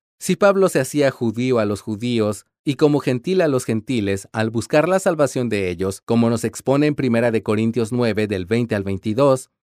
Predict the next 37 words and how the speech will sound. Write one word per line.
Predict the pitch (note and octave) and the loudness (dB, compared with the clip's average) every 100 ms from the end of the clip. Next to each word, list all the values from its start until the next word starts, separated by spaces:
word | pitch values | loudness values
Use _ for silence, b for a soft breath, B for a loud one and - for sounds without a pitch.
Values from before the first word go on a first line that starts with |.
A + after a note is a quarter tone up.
| _ | _
¿será | - D3 E3 | -6 -4 0
mucho | A3 C4 A#3+ B3+ | 0 0 -2 -2
pedir | A3+ G3 F#3+ F#3+ | 0 2 2 0
que | G3+ | -2
nosotros | F#3 - F3 F3+ E3 | 0 -2 0 -2 0
nos | E3 D3+ | -2 0
hagamos | D3 C3+ C#3+ D3+ - | 0 0 0 -2 -2
como | C#3 B2 A#2 | -2 0 2
niños | C3+ F3 C3 A2 B2+ | 2 2 2 0 -4
para | - - A2 | -10 -6 -4
los | G#2 G2 | -2 -4
niños? | F2+ F2+ B2+ E3+ _ _ _ _ - | -6 -6 -8 -10 _ _ _ _ -4
Considera | C3+ B2+ B2 B2 C#3+ | -2 0 0 2 2
el | C3 | 2
mundo | A#2+ D#3+ F3+ C#3 | 4 4 4 2
de | A2+ | 2
tus | A2+ G#2 | -2 -6
alumnos. | G2 D#3 G3 G2+ - _ _ - | -2 0 0 -2 -6 _ _ -6
¿Qué | D3+ | 0
luchas | E3+ A#3 A#3 A3 | 2 2 0 -2
se | |
enfrentan | D#3 C3+ B2+ B2 A#2+ | -4 -2 -2 -2 -2
en | G#2+ | -2
casa, | G2 F#2+ F2 - F2+ - | -2 -4 -2 -4 -8 -10
en | - A#2 | -4 0
la | A#2 | 0
escuela | G#2+ - C#3 E3+ A2+ A2 | -2 -2 0 2 0 -2
o | A2+ | -2
en | A2 | 0
el | G#2 | 0
vecindario? | G2+ G#2 G#2 F2+ E2 E2 G#2+ - _ _ _ _ | -2 -2 -2 -4 -4 -4 -6 -8 _ _ _ _
¿Qué | - F#3+ | -2 2
les | A#3+ A#3+ | 2 0
apasiona? | - F#3+ - G3+ A3 A2 F2 _ _ _ | -2 -4 -4 -6 -6 -6 -12 _ _ _
¿Qué | G#2 | -4
les | G#2 G#2 | 0 0
atemoriza? | A2 - A#2+ A#2 D#3 A3 - D#2+ | 0 0 2 2 0 -2 -6 -10